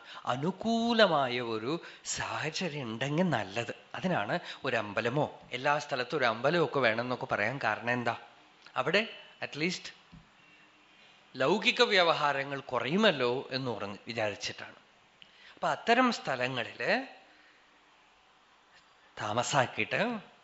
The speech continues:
അതുകൊണ്ടാണ് ഭാഗവതത്തിൽ ധ്രുവനെ "യദുവനത്തിൽ ചെന്ന് ധ്യാനിക്കൂ" എന്ന് പറയുന്നത് നാരദ മഹർഷി. "യദുവനത്തിൽ ചെന്ന്, മധുവനത്തിൽ ചെന്ന് ധ്യാനിക്കൂ." മധുവനത്തിൽ, വൃന്ദാവനത്തിൽ മധുവനത്തിൽ ചെന്ന്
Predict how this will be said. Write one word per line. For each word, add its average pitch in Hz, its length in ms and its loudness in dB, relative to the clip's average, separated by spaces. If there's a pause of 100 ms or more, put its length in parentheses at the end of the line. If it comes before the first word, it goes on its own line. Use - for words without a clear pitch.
(840)
അതുകൊണ്ടാണ് 135 360 -2
ഭാഗവതത്തിൽ 131 800 -2
ധ്രുവനെ 139 580 0 (580)
"യദുവനത്തിൽ 185 680 4
ചെന്ന് 147 420 -2
ധ്യാനിക്കൂ" 110 680 -6
എന്ന് 131 120 -14
പറയുന്നത് 117 300 -8
നാരദ 98 240 -6
മഹർഷി. 101 420 -2 (960)
"യദുവനത്തിൽ 220 600 8
ചെന്ന്, 165 500 2 (200)
മധുവനത്തിൽ 196 600 4
ചെന്ന് 131 400 -2
ധ്യാനിക്കൂ." 107 640 -8
മധുവനത്തിൽ, 143 720 0 (400)
വൃന്ദാവനത്തിൽ 143 760 4 (260)
മധുവനത്തിൽ 175 640 6
ചെന്ന് 117 320 -4